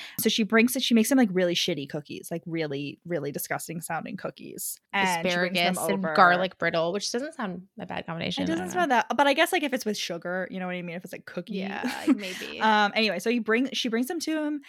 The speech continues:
Speaker 1: and he, like, takes a bite and she's like, "Ooh, he's gonna be so disgusted." And then he's like, "They're fine." And then he just eats the whole cookie and, like, walks away. <laughs>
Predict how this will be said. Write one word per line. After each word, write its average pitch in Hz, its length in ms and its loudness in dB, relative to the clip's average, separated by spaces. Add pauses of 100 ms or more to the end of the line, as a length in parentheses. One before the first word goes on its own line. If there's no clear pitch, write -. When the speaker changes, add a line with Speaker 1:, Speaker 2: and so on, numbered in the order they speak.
(260)
Speaker 1:
and 220 160 -2
he, 240 320 -2
like, 220 300 0
takes - 340 -6
a 214 60 0
bite 185 340 -2
and 202 100 -2
she's 208 220 -2
like, 175 260 -4
"Ooh, 220 440 2
he's 214 260 0
gonna 196 180 -4
be 247 120 0
so 247 180 -2
disgusted." 302 140 0 (800)
And 233 60 0
then 240 80 4
he's 254 160 2
like, 233 140 0 (920)
"They're 277 120 2
fine." 226 360 0 (480)
And 220 100 4
then 226 100 8
he 214 80 6
just 208 180 0
eats 214 240 0
the 220 60 4
whole 202 160 4
cookie 214 400 0
and, 202 140 -2
like, 165 240 -4
walks 170 460 -2
away. 202 280 4
<laughs> 640 60 0